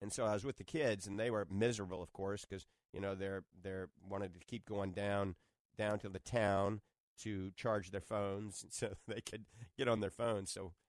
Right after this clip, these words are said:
we stayed up in the cabin, and those are the two best nights I've slept since I was a kid, because we had no <laughs> electricity, and we had no television, we had no computer, we had no iPhone. We should probably all take a vacation like that every now and then, a detox vacation.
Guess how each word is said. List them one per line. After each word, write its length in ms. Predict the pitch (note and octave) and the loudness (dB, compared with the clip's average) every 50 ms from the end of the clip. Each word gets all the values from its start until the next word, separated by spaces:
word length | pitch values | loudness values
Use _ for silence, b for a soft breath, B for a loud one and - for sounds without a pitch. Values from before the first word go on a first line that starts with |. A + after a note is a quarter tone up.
| _ _ - | _ _ -4
we 100 | A#2+ C#3 | -2 -2
stayed 260 | D#3 - - C#3+ C3+ | 0 2 2 4 6
up 140 | B2+ B2 - | 4 4 2
in 60 | A2+ | 0
the 80 | G#2+ G#2 | -6 -4
cabin, 460 | - B2 B2 B2+ B2+ A#2+ A2 A2 G#2 - | 0 2 4 4 6 4 4 2 0 -2
and 120 | - A#2+ B2 | -4 -2 0
those 140 | D#3 D#3+ C3 | 0 0 -2
are 20 | |
the 80 | A#2 G#2 | -4 -4
two 160 | - - A#2+ | -2 -4 -2
best 260 | - B2 A2+ - - | 2 2 2 2 4
nights 280 | G#2+ G#2+ G#2+ G#2+ - - | 2 2 2 2 0 -2
I've 180 | G#2+ G#2 G2 | -2 -2 -2
slept 300 | - - A2 G#2+ - - | -2 -2 -2 -2 -2 -2
since 200 | - G2+ F#2 - | -6 -6 -4 -2
I 80 | G2+ F#2+ | -2 0
was 140 | F2+ D#2+ D2+ | 0 -2 -4
a 60 | D2 | -8
kid, 360 | - - G2 G2+ F#2 E2+ D2 - - _ _ _ _ _ _ _ - | -8 -4 -2 -2 -2 -2 -4 -8 -16 _ _ _ _ _ _ _ -12
because 320 | G#2 F#2+ G#2+ G2+ F2+ G#2+ | -2 0 0 0 0 0
we 140 | B2 C3+ C3 | 0 2 2
had 160 | A#2 G#2+ A2 | 2 2 4
no 100 | A#2+ B2+ | 2 4
<laughs> 60 | - | 4
electricity, 880 | D3+ B2 G#2 G2 C3 - - - - A2+ G#2+ - - G#2+ G#2 G#2+ G#2 G2+ | 4 4 6 2 2 0 0 -2 -2 -2 -2 0 -4 -4 -4 -2 -2 -2
and 120 | G2 G#2 | -2 -2
we 120 | G#2+ G#2+ G#2+ | -2 -2 0
had 160 | G#2+ G2+ G2 | -2 -2 0
no 180 | G#2 A2 A2 | -2 -2 -2
television, 720 | G#2 - - G#2 G#2 G#2 G#2 G2 G#2 G#2 G2+ F#2 G#2 G2+ G#2 | -4 -4 -4 -4 -4 -4 -4 -4 -4 -6 -6 -6 -6 -6 -6
we 120 | G#2 A2 G#2+ | -6 -4 -4
had 180 | G#2 G2 F#2 | -4 -4 -4
no 200 | G2 G#2 G#2+ G#2 G2 | -4 -4 -4 -4 -4
computer, 480 | - F#2+ F#2 - - G#2+ G#2 G2+ G#2 | -6 -8 -10 -6 -4 -2 -2 0 0
we 140 | G2+ G2+ G2 | 0 0 0
had 140 | G2 F2+ F#2 | -2 -2 -2
no 140 | G2 G2 F#2+ | -2 -2 0
iPhone. 540 | F#2 F#2 G2 G2+ - - F2 F2+ F2 D#2 - b b b b b b b _ - | 0 0 -2 -4 -4 -6 -6 -6 -6 -6 -10 b b b b b b b _ -8
We 120 | D#3+ E3 | -6 -4
should 200 | - - D3 - | -4 -6 -4 -2
probably 480 | - F3 F3+ F#3 F3 D#3 C3+ B2+ - - _ | 0 2 2 2 2 0 0 -2 -2 -2 _
all 280 | B2 C3 C#3+ D3 C#3+ C#3 | 2 4 4 4 4 2
take 260 | - - B2 G#2 - | 0 -2 -4 -2 -2
a 60 | G#2 | -4
vacation 580 | F#2 G2+ G2 - - A2 A2+ A2+ - - F#2+ F#2+ | -2 -2 -4 -2 -2 -2 -2 -2 -2 -2 -4 -2
like 220 | F#2 F2+ F2 - | -2 -4 -4 -4
that 140 | - G2 F#2+ | -4 -4 -4
every 200 | G2+ F#2+ G2+ G2 | -2 -2 -2 -2
now 220 | G2 G2+ G2 G2 | 0 0 0 0
and 100 | F#2+ F#2+ | 0 -2
then, 100 | G2 F#2+ | -2 -2
a 80 | F#2 F2+ | -2 -4
detox 840 | F2+ F2 E2+ - C#3+ E3 F#3 - - - - A2+ G#2+ - - - - | -6 -10 -8 -6 -4 -4 -4 -6 -6 -2 0 0 0 0 -2 -6 -4
vacation. 680 | A2 G2+ G2 - - G2+ G2+ G2+ G2+ - - D#2+ D2 | -4 -4 -4 -4 -2 -2 0 0 0 -2 -6 -8 -10